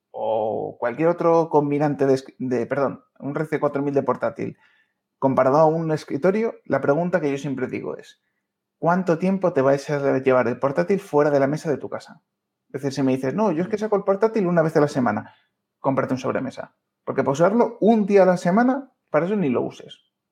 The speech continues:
Tenlo en tu escritorio, será más potente, lo podrás actualizar, su esperanza de vida será mucho más larga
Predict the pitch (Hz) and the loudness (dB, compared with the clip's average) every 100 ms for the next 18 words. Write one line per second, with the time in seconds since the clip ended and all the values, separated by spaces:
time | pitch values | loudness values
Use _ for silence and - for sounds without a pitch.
0 | _ _ _ _ _ 143 135 123 127 127 | _ _ _ _ _ 0 2 2 0 -2
1 | 156 220 226 220 214 123 117 123 151 160 | 2 2 4 2 0 -2 -4 -2 -2 -2
2 | 208 202 202 185 139 120 110 131 - 135 | -2 0 0 2 0 -2 -2 -6 -6 -6
3 | 135 185 190 160 127 - 120 127 123 123 | 0 0 0 -2 -10 -6 -4 -4 -4 -4
4 | 113 - 117 - 143 165 185 202 196 208 | -8 -8 -8 -6 -4 -2 0 0 0 -4